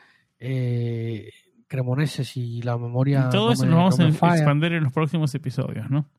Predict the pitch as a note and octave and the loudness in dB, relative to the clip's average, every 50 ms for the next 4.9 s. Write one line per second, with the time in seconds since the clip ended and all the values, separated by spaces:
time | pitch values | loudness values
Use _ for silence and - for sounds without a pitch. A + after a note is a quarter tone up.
0 | _ _ _ _ - - D#3 C#3+ C#3 C#3 C#3 C3 B2+ B2 B2 B2+ C3 C3 C3 C3+ | _ _ _ _ -4 -2 0 4 4 4 4 4 4 2 2 0 0 0 0 0
1 | C3+ C3+ C#3+ C#3+ C#3+ D3 D3 D3 C#3 - D#3 E3 D#3+ F#3+ D#3 B2+ B2+ C#3+ D#3 D#3+ | -2 0 2 2 2 2 2 2 2 2 2 2 0 -2 -4 -6 -6 -2 0 0
2 | F3+ G3+ F3+ E3 C#3 - - E3+ D#3 E3 D3+ C#3+ B2+ - E3 D3+ C#3+ C3+ C#3 C#3 | 0 0 -4 -8 -8 -6 -4 -2 -2 0 0 0 0 2 2 2 4 4 2 2
3 | C3 C3 C#3 C3+ - C3 A#2 - _ _ _ _ _ _ _ _ C3+ C3+ C#3 D3+ | 0 0 -2 -2 -2 -4 -6 -6 _ _ _ _ _ _ _ _ 0 4 4 6
4 | E3 F3+ F#3 F#3 E3 - _ _ _ _ _ _ - D#3 C#3+ C#3+ C#3+ D3 | 6 6 4 4 0 -2 _ _ _ _ _ _ -18 -6 -4 -2 -2 -2